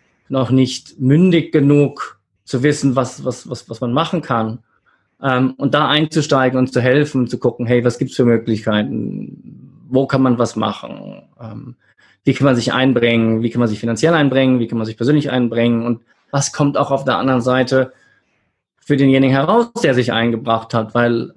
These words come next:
ähm, ich denke, das ist was ganz Wichtiges zu verstehen und nachzuvollziehen, was man gemacht hat oder was man macht mit seinem Geld. Und das, das im breiteren Spektrum, sag ich mal, auf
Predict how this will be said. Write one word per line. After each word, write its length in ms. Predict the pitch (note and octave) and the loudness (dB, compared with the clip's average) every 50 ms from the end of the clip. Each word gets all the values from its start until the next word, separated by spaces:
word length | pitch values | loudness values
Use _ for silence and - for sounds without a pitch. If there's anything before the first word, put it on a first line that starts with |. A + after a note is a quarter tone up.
| - | -10
ähm, 340 | - B2 A#2+ A#2+ A#2 A2+ - | -6 -4 -2 -2 -2 -4 -6
ich 120 | - B2+ _ | -12 -10 _
denke, 160 | - C#3 C#3 | -4 -2 -2
das 80 | C3+ B2+ | -2 -2
ist 60 | B2+ | -2
was 140 | B2+ B2 - | -4 0 2
ganz 220 | D3 D3+ D3 C3+ | 0 2 2 2
Wichtiges 480 | C3 C3+ B2+ - - C3 - B2+ - - | 0 0 0 -2 -6 -4 -4 -4 -4 -4
zu 100 | C3 A#2 | -8 -8
verstehen 460 | - - A#2 - - C#3 C#3+ D3+ D3 | -6 -6 -8 -4 0 0 2 4 4
und 80 | C3+ | 4
nachzuvollziehen, 840 | C3 C#3 D3 - - D3+ - - C3 B2 - - C3 C3 B2+ B2 D#3 _ _ _ _ _ _ _ _ _ _ _ _ _ _ _ _ _ _ _ _ _ | 2 2 0 0 -4 -6 -4 -4 -6 -6 -4 -2 0 0 0 0 -2 _ _ _ _ _ _ _ _ _ _ _ _ _ _ _ _ _ _ _ _ _
was 300 | - C3 C#3+ C#3+ - - | -2 -2 -2 -2 -2 0
man 380 | C#3 C#3+ C3 B2+ B2 A#2 - - _ _ _ _ _ | 0 2 2 2 0 -2 -4 -12 _ _ _ _ _
gemacht 440 | - E3+ G#3+ A#3+ G#3 - - - - | 0 2 2 2 0 -4 -8 -8 -8
hat 340 | F2+ E2+ - _ - - - | -8 -8 -12 _ -20 -20 -18
oder 180 | - - A#2 A#2+ | -10 -8 -4 -4
was 180 | C3+ B2 - | -4 -2 0
man 140 | - C#3+ C#3 | 2 2 4
macht 380 | D3+ E3 E3 C#3+ - - - - | 6 4 4 2 -2 -8 -10 -8
mit 180 | A#2+ G#2+ G#2 | -8 -8 -8
seinem 260 | - - - - - - | -8 -10 -10 -10 -14 -14
Geld. 260 | - - - - - | -16 -16 -16 -14 -14
Und 120 | A#2 G#2+ | 0 0
das, 240 | C#3 B2+ B2 - - | 0 0 0 -8 -2
das 200 | - D#3+ E3 E3 | 0 0 2 2
im 120 | D#3+ C#3+ | 2 0
breiteren 440 | C3 - C3+ C#3+ D3+ D3 D#3 C#3+ D3 | 2 2 0 0 2 0 2 0 0
Spektrum, 760 | C3+ - - C#3+ C#3 - _ - C3+ C3 B2+ B2 B2+ - _ _ _ _ _ _ _ _ _ _ _ _ _ _ _ | -2 0 -2 -4 -4 -4 _ 0 0 2 2 2 -2 -4 _ _ _ _ _ _ _ _ _ _ _ _ _ _ _
sag 160 | - - - | -4 -2 -2
ich 140 | B2 A#2 B2 | -2 -4 -2
mal, 560 | A#2+ A#2+ A#2 A#2 A2+ A2+ A#2 A#2 A2+ - - - - - - - _ - _ _ _ _ | -2 0 0 2 2 2 0 -2 -2 -6 -12 -16 -20 -20 -20 -20 _ -20 _ _ _ _
auf 160 | - B2 - | -20 -20 -20